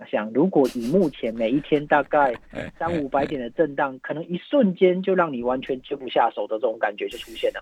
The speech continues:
Speaker 2: 好。
Speaker 1: 就有点类似像去年的六月、
Speaker 2: 嗯。
Speaker 1: 七月、八月的时候，都是在结算的附近突然开始大幅度的跳升，
Speaker 2: 嗯。
Speaker 1: 然后大家就会什么，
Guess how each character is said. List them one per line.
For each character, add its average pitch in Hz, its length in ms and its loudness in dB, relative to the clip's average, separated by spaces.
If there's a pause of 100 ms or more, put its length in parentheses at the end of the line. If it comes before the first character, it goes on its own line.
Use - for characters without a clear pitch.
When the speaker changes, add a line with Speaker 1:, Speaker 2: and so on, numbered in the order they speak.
(100)
Speaker 2:
好。 - 480 -16
Speaker 1:
就 220 80 6
有 202 60 8
点 143 260 0
类 175 260 2
似 160 280 -2
像 143 280 2
去 175 320 -4
年 101 300 -6
的 107 300 2
六 143 220 4
月、 131 200 4
Speaker 2:
嗯。 113 60 -4 (120)
Speaker 1:
七 123 120 -4
月、 123 420 4
八 117 180 4
月 120 140 0
的 104 80 -2
时 - 80 -2
候， 107 120 2 (360)
都 208 160 2
是 220 120 2
在 180 160 6
结 127 300 -2
算 139 300 2
的 117 200 -4 (160)
附 175 160 2
近 131 300 2
突 214 260 4
然 120 300 4
开 147 260 0
始 113 300 -12 (400)
大 151 160 0
幅 120 160 -12
度 127 100 -10
的 120 120 -4
跳 127 180 -6
升， 104 220 -10 (120)
Speaker 2:
嗯。 85 220 -8
Speaker 1:
然 123 80 -10
后 143 140 0
大 139 160 2
家 139 100 0
就 143 140 0
会 143 80 2
什 127 100 -6
么， 104 100 -10